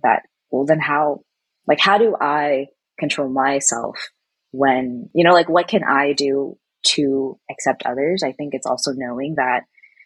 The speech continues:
it, they're, they're more than just those behaviors and those patterns. You know, there's more to that, and, and letting the Spirit work through me by giving them more compassion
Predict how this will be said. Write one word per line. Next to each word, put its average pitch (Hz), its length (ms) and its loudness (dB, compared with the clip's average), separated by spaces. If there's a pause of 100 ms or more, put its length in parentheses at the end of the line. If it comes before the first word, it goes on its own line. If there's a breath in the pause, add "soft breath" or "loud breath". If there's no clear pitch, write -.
(760 soft breath)
it, - 240 0
they're, 185 220 6
they're 170 260 2
more 156 340 2
than 139 380 -2
just - 240 -6
those 135 180 -4
behaviors 123 600 -8
and 120 120 -12
those 123 220 -12
patterns. - 600 -8
You 131 80 -10
know, 127 120 -10
there's 127 240 -10
more 127 220 -6
to - 160 -18
that, - 260 -6
and, 127 200 -14 (100)
and 123 160 -18 (680 loud breath)
letting 170 340 6
the 214 80 0
Spirit 202 440 0
work 151 340 2 (400)
through 175 240 6
me 139 380 -4 (240)
by 131 560 0
giving 147 260 2
them 139 140 -4
more 135 120 -2
compassion 123 880 -6